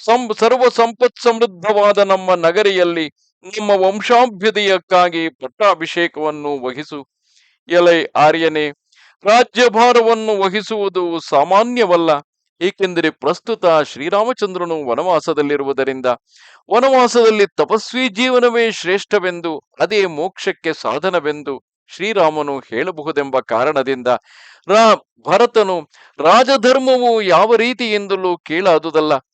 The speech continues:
ರಾಜನಾಗಿ ಭೋಗಗಳನ್ನು ಅನುಭವಿಸುತ್ತಿದ್ದರೂ ಕೂಡ ಸನ್ಯಾಸಿಯಂತೆಯೇ ರಾಜನಾದವನು ತನ್ನ ಪ್ರಜೆಗಳ ಯೋಗಕ್ಷೇಮವನ್ನೇ ನೋಡಿಕೊಳ್ಳುವುದರಿಂದ ಕ್ಷತ್ರಿಯರ ಈ ರಾಜಧರ್ಮದಲ್ಲಿಯೂ ಕೂಡ ಮೋಕ್ಷಕ್ಕೆ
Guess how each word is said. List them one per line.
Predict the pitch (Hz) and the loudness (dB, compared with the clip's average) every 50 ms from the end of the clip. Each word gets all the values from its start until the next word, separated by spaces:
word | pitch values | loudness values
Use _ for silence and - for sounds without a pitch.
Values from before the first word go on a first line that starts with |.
| _ _ - | _ _ -10
ರಾಜನಾಗಿ | - 151 180 220 247 262 214 254 254 240 240 247 247 226 240 | 0 2 4 4 4 4 2 2 2 4 2 2 2 0 -4
ಭೋಗಗಳನ್ನು | 190 139 135 170 208 220 220 233 214 226 226 226 220 214 208 151 | -6 -4 0 2 2 2 0 0 0 0 0 0 0 0 0 0
ಅನುಭವಿಸುತ್ತಿದ್ದರೂ | 143 160 185 196 185 220 226 240 226 - 262 - _ 214 220 196 175 208 208 202 202 196 | 0 0 -2 0 -2 -2 -2 -2 -6 -8 -8 -8 _ -8 -8 -6 -4 -6 -2 0 0 -2
ಕೂಡ | - _ 196 196 196 185 185 180 180 180 - - | -2 _ -4 -4 -2 0 2 2 2 0 0 0
ಸನ್ಯಾಸಿಯಂತೆಯೇ | 165 160 196 226 233 247 254 262 269 - 254 254 233 226 214 202 - 202 196 190 185 180 180 170 | -2 -2 -2 0 0 2 4 4 2 0 -2 -2 -2 -2 -4 -2 -2 -2 -2 0 0 0 0 0
ರಾಜನಾದವನು | 156 147 143 151 185 190 214 202 180 175 175 170 170 165 160 160 156 139 - _ - - _ _ _ _ 233 | 0 2 2 2 2 2 0 0 2 2 2 2 0 -4 -6 -6 -8 -12 -16 _ -20 -20 _ _ _ _ -8
ತನ್ನ | 240 254 247 247 233 - _ | -6 -2 0 0 0 0 _
ಪ್ರಜೆಗಳ | - 185 190 185 254 254 240 262 | 0 0 2 2 2 2 2 2
ಯೋಗಕ್ಷೇಮವನ್ನೇ | 262 254 226 208 214 226 208 233 233 - - - 233 220 214 208 208 196 208 196 196 196 190 185 | 2 2 0 0 -2 -2 -2 -4 -6 -6 -6 0 0 0 0 0 -2 -2 -4 -4 -2 -2 -2 -2
ನೋಡಿಕೊಳ್ಳುವುದರಿಂದ | 180 165 160 175 202 208 - 175 170 175 175 175 175 165 170 165 165 160 160 156 147 139 139 _ _ _ _ _ _ | -2 -2 -2 -4 -4 -2 -2 -2 -2 0 -2 -2 0 0 0 0 0 -2 0 0 0 0 0 _ _ _ _ _ _
ಕ್ಷತ್ರಿಯರ | _ - - 254 - _ _ - 233 233 226 214 208 196 190 180 151 - - | _ -10 -10 -10 -12 _ _ -6 -4 0 0 0 2 2 2 2 2 0 -4
ಈ | 196 208 202 | -2 0 2
ರಾಜಧರ್ಮದಲ್ಲಿಯೂ | 185 165 151 175 214 214 247 202 202 220 247 254 262 269 220 247 226 220 214 214 202 190 180 | 2 4 4 4 4 4 2 2 2 0 0 0 0 2 2 2 0 2 -2 -2 -2 -2 -4
ಕೂಡ | - 185 180 180 185 175 | -4 -6 -4 0 2 4
ಮೋಕ್ಷಕ್ಕೆ | 170 165 160 156 143 156 196 - _ - - 190 - - _ 170 160 151 123 | 4 2 2 0 -4 -8 -8 -8 _ -6 -6 -6 -6 -4 _ -4 -4 -4 -6